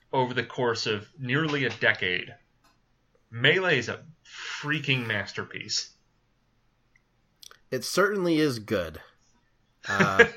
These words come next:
Speaker 1: <laughs>
Speaker 2: no, I, no, this is very tough for me because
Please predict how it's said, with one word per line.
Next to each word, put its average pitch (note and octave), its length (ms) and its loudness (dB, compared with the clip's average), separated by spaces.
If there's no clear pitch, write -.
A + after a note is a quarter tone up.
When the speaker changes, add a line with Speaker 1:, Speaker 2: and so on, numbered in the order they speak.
Speaker 1:
<laughs> - 340 -2
Speaker 2:
no, C#3+ 320 6
I, C#3+ 300 4
no, D3 340 4
this D#3 220 0
is D#3+ 100 2
very B2 260 4
tough A2 220 0
for G2+ 80 -8
me F#2+ 160 -6
because G2 500 -4